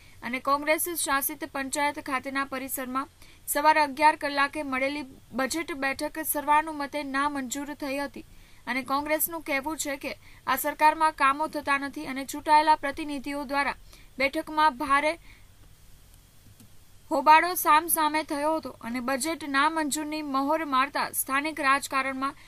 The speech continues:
ભારે ખળભળાટ મચી જવા પામ્યો છે. તેમજ વર્તમાન ગુજરાત સરકારમાં તાલુકા પંચાયતનું મહત્વ નામશેષ થયેલ હોય અને તાલુકા પંચાયતના પદાધિકારીઓ તથા સભ્યોનું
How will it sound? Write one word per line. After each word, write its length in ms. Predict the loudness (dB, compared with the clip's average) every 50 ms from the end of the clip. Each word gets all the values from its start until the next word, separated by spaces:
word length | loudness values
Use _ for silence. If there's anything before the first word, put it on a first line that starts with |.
| -20 -16 -6
ભારે 240 | 0 2 4 4 4 2
ખળભળાટ 600 | 0 0 -2 -2 -2 0 4 4 4 4 4 0
મચી 260 | -6 -6 -6 -6 -6 -6
જવા 260 | -6 -2 -2 -2 -2
પામ્યો 380 | 0 0 -2 -2 -2 -6 -6 -6
છે. 160 | -8 -8 -10 -20 -20 -20 -20 -20 -20 -18 -8
તેમજ 340 | 0 0 0 0 0 -2 -4 -6
વર્તમાન 560 | -6 -6 -6 -6 -6 -2 0 2 2 2 0 -4
ગુજરાત 400 | -8 -6 -2 0 2 2 2 2
સરકારમાં 680 | -2 -6 -6 -6 -2 2 2 2 2 2 -2 -4 -2 0
તાલુકા 380 | 0 0 0 0 0 0 0 0
પંચાયતનું 640 | 0 -2 -4 -4 -4 -4 -4 -4 -6 -8 -8 -6 -2
મહત્વ 320 | -2 -2 -2 -4 -4 -6 -6 -6 -6 -12 -20 -20 -14 -6 0
નામશેષ 680 | 4 4 4 4 2 -2 -4 -2 0 0 0 0 0 -4 -6
થયેલ 320 | -6 -4 -4 -4 -4 -4 -4
હોય 160 | -6 -8 -10 -16 -20 -20 -14 -8
અને 200 | -6 -4 -2 -2
તાલુકા 420 | 2 4 4 4 4 2 2 0 2
પંચાયતના 560 | 0 -4 -6 -4 -4 -4 -4 -2 -2 -4 -4
પદાધિકારીઓ 840 | -2 -4 -4 0 0 0 0 -2 -6 -4 -2 -2 -2 -2 -4 -8 -8
તથા 320 | -8 -8 -6 -4 -4 -4 -2
સભ્યોનું 560 | -2 -4 -6 -6 -4 -4 -4 -4 -4 -8 -12